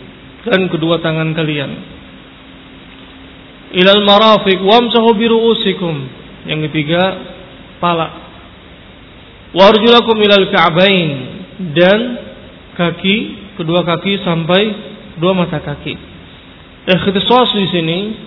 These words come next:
mengkhususkan empat anggota wudu di sini, di anna asra'u ma yataharraku minal badan liiktisabi bin dunub, yaitu yang paling cepat melakukan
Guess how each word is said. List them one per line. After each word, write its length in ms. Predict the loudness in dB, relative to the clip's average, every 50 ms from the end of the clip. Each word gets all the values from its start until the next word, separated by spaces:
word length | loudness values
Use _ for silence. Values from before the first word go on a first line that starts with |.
| -20 -20 -20 -20 -20 -20 -20 -20 -20 -20 -20 -16 -6 0
mengkhususkan 720 | 0 2 2 2 2 2 0 2 2 2 0 0 -2 -2
empat 480 | -2 -2 -2 -2 -2 0 0 0 2 0
anggota 400 | 0 0 2 2 2 2 2 2
wudu 240 | 2 0 2 2 2
di 140 | 0 0 -2
sini, 360 | -2 -2 0 0 0 0 0 -2 -4 -6 -10 -14 -18 -18 -20 -20 -20 -20 -20 -20 -20 -20 -20 -20 -20 -20 -20 -20 -16 -4
di 100 | -2 2 4
anna 400 | 4 4 4 6 6 4 4 4
asra'u 560 | 2 0 0 -2 -4 -4 -4 -2 -2 -2 -2 -4 -6 -8 -12 -16 -18 -20 -20 -20 -20 -20 -20 -14 -8 -2
ma 240 | 2 4 4 6 6
yataharraku 1040 | 4 4 2 2 2 2 2 2 0 -2 -2 -2 -2 -4 -4 -6 -10 -14 -8 -4
minal 400 | 0 2 4 4 6 6 4 4
badan 360 | 4 2 2 4 4 4 2 2 -2 -8 -12 -14 -16 -18 -18 -20 -20 -20 -20 -20 -10 -2 2
liiktisabi 800 | 4 4 4 4 0 -4 -4 -2 2 4 4 4 4 2 0 -2
bin 160 | -2 -2 -2
dunub, 340 | -2 -2 -2 0 -2 -2 -4 -6 -10 -16 -18 -20 -20 -20 -20 -20 -10 -6
yaitu 320 | -6 -6 -4 -2 0 0
yang 180 | 2 0 0 -2 -2
paling 240 | -2 -2 -2 -4 -6
cepat 320 | -8 -4 -2 -2 -2 -2
melakukan 560 | -2 -2 -2 -2 -2 -4 -4 -2 0 0 0